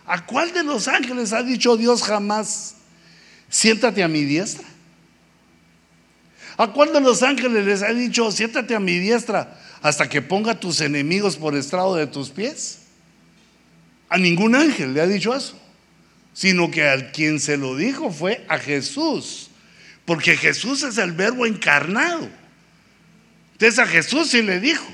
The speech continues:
le dijo esa frase, pero, oh, muchas otras frases, pero esa en especial. Cuando cumplió el Señor el, la cruz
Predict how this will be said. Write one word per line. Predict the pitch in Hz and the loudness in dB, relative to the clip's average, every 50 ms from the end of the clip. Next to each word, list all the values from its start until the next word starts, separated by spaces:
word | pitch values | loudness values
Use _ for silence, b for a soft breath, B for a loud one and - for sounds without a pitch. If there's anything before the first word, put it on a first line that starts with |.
| - - _ _ _ _ _ _ _ _ _ _ _ _ _ _ _ _ _ _ _ _ _ _ _ _ _ _ _ _ | -20 -20 _ _ _ _ _ _ _ _ _ _ _ _ _ _ _ _ _ _ _ _ _ _ _ _ _ _ _ _
le | - 156 156 147 | 4 6 6 6
dijo | 151 170 202 190 180 202 | 6 2 0 0 0 -4
esa | 196 160 185 175 160 | -2 0 -2 -2 -2
frase, | 160 233 294 330 311 - - - - - - - - _ _ _ b b b b b b b b b | -2 -2 -2 -2 0 -2 -4 -6 -8 -18 -20 -20 -20 _ _ _ b b b b b b b b b
pero, | _ 269 262 214 | _ 6 6 6
oh, | 190 226 269 277 247 226 | 4 4 4 4 4 2
muchas | 254 277 294 - - 254 226 196 | 2 2 2 4 4 2 2 2
otras | 262 269 247 277 254 247 202 | -2 -2 -2 0 -2 -2 0
frases, | 240 311 370 294 233 233 190 - | -2 -2 -2 0 0 -2 -4 -2
pero | - 160 165 | -2 0 0
esa | 185 190 254 | 0 0 -2
en | 240 233 | -2 -4
especial. | 202 165 - 175 160 139 - 233 269 302 269 175 127 - b b b b b b b b | -4 -4 -6 -8 -6 -6 -6 -6 -6 -6 -6 -8 -10 -14 b b b b b b b b
Cuando | - 175 165 160 151 151 139 | 2 2 2 2 0 -2 -4
cumplió | - 151 160 156 135 151 190 226 262 | -4 -6 -6 -6 -4 -2 4 4 4
el | 294 269 | 6 4
Señor | - 233 233 214 202 190 170 139 113 98 98 - - b b b b b b b b b b b b _ _ | 2 0 0 0 0 0 0 0 -2 -4 -8 -16 -20 b b b b b b b b b b b b _ _
el, | 139 143 143 135 135 135 135 127 120 117 117 113 101 95 92 101 127 | 2 4 4 4 4 2 0 -2 -4 -8 -8 -10 -10 -12 -8 2 4
la | 147 139 139 - | 4 4 4 4
cruz | - 254 269 247 175 131 - - - - - - - | 4 6 6 6 4 2 -2 -6 -8 -10 -10 -12 -16